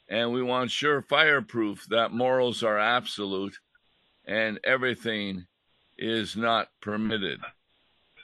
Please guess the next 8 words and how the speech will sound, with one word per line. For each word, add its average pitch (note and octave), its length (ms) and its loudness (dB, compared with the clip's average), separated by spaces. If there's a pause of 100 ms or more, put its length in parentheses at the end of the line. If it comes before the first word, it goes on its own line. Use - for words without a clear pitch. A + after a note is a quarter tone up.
(220)
And A#2+ 320 2
he C#3 480 -2
makes D#3+ 320 -2
a C3 80 0
really E3+ 360 0
good C3+ 380 -2
point B2+ 540 -4 (960)
about A#2 320 2